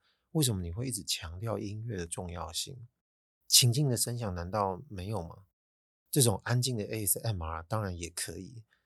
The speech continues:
我觉得表面上说是可以的，但某个严格的角度上看来，我觉得它似乎又没有办法成立。如果我只光靠着惨叫声，我可能它可以通往的道路太多了。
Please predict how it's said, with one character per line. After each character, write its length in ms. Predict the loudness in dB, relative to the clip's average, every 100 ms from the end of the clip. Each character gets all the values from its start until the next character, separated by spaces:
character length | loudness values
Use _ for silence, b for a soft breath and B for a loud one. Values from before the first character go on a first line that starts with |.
| _ _ _
我 160 | -2 2
觉 100 | 0
得 80 |
表 280 | 0 -6 -4 0
面 160 | 2
上 300 | 2 0 -4
说 180 | -6 -6
是 120 | -6
可 280 | -6 -12 -12
以 140 | -14
的， 220 | -16 -18 -20 _ _ _ _ _ _
但 160 | 4 4
某 180 | 4 -2
个 320 | -8 -6 -6
严 260 | -4 -4 -2
格 120 | -2
的 120 | 0
角 180 | -2 -2
度 100 | -2
上 240 | -2 -2
看 200 | -6 -8
来， 160 | -8 -12
我 260 | -8 -8
觉 140 | -4 -4
得 80 | -4
它 160 | 2
似 200 | 2 2
乎 120 | 0
又 100 | -2
没 140 | -2 -4
有 60 |
办 140 | -6 -8
法 120 | -2
成 340 | 0 0 -4
立。 220 | -10 -12 -14 _ _ _ _ _ _
如 160 | 0 4
果 120 | 4
我 260 | 4 2
只 180 | 0 -6
光 320 | -2 -2 0
靠 240 | -2 -2 -2
着 80 | -2
惨 260 | -2 -2
叫 180 | -2 -2
声， 320 | -2 -6 -10 -18 _ _ _ _
我 160 | -4
可 140 | 0 0
能 580 | -2 -6 -8 -10 -14 -18 _ _
它 160 | -4 -2
可 160 | -2
以 40 | -4
通 220 | -4 -4
往 160 | -4
的 80 | -6
道 200 | -2 -2
路 160 | -2 -10
太 240 | -6 -4 -4
多 260 | -10 -18
了。 60 | -20